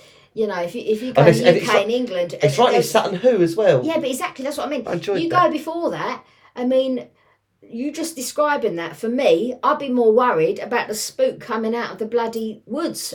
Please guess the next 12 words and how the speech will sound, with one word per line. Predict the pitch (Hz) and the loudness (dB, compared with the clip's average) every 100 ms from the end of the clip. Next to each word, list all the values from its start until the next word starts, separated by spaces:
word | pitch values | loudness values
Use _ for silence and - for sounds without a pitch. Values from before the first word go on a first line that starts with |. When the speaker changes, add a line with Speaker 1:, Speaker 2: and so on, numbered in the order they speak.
| - | -10
Speaker 1:
rather | 196 220 220 208 208 | 0 2 4 2 2
than | 208 202 202 180 | 4 4 0 2
the, | 214 202 | 4 4
the | 196 208 | 2 0
alien | 233 269 180 151 | 2 0 -2 -4
side. | - 156 135 151 | -6 -8 -6 6
Speaker 2:
Well, | 151 143 | 8 8
to, | 170 - | 2 -2
be-, | 139 | -2
because | - 143 196 214 | -2 2 4 4
it's | 170 - | 2 0
a, | 180 - | 0 0